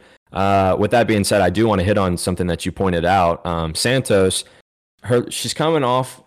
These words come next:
the loss to Shevchenko, which a lot of people think she actually might have won that fight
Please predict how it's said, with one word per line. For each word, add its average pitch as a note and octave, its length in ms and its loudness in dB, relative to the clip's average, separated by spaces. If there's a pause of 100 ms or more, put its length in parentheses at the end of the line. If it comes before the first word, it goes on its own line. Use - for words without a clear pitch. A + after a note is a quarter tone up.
(140)
the F#2+ 160 0
loss G2+ 400 2
to A2 60 -2
Shevchenko, A2 800 2
which G#2+ 340 2 (400)
a G2+ 60 2
lot C3 220 4
of A3 100 0
people C#3+ 340 2
think A2 220 0
she A2 220 2
actually G2+ 760 0
might G2+ 220 2
have F2 120 0
won F#2 340 2
that F2+ 220 0
fight - 380 -2